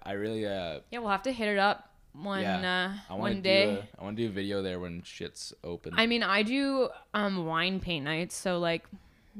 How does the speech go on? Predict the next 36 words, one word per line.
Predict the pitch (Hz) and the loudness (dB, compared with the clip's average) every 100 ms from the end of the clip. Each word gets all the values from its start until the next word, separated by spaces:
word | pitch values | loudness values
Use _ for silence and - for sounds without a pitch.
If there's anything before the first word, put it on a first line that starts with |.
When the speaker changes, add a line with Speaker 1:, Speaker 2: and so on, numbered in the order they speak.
| 208 - | -12 -8
Speaker 2:
maybe | 190 180 202 | -6 -2 0
they'll | 190 | 0
be | 190 | 0
into | 185 190 | -2 -4
some | 196 180 | -4 -2
of | |
that | 156 165 | 0 0
art | 254 277 | 0 -2
that | 285 | -4
I've | 285 285 | -4 -4
produced. | 302 311 370 - - - - | -6 -6 -6 -10 -20 -20 -10
I | 180 180 175 185 202 - _ - - - _ _ _ | -6 -4 -4 -6 -10 -18 _ -20 -20 -20 _ _ _
Speaker 1:
Yeah, | 175 214 147 | 8 10 10
like, | 151 160 | 8 8
I | |
Speaker 2:
I | 156 | 6
Speaker 1:
don't | 220 | 8
know | 254 | 8
Speaker 2:
painted | - | 10
a | |
Speaker 1:
what | - 165 | 10 10
I | - | 10
Speaker 2:
deer | |
Speaker 1:
would | 151 | 8
Speaker 2:
once. | 147 123 | 8 8
Speaker 1:
love | 131 143 - | 8 6 0
to | 113 | 0
go | 113 131 | 2 4
there | 127 | 2
for. | 110 104 87 | 0 -4 -6
For | - 117 | -4 -2
their | 117 | -2
food, | - - 117 139 165 160 - | -4 -6 -2 2 0 -2 -8
the | - - | -8 -2
art | 127 - | -2 0
galleries, | 104 120 151 156 | 0 2 2 0